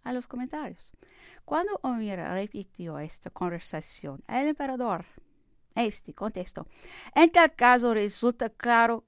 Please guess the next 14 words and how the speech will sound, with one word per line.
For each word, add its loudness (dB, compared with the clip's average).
que 0
si -6
las 0
instrucciones -2
dadas -4
al 2
señor -2
Law -4
no -4
encierran -4
la -4
orden -2
escrita -8
de -6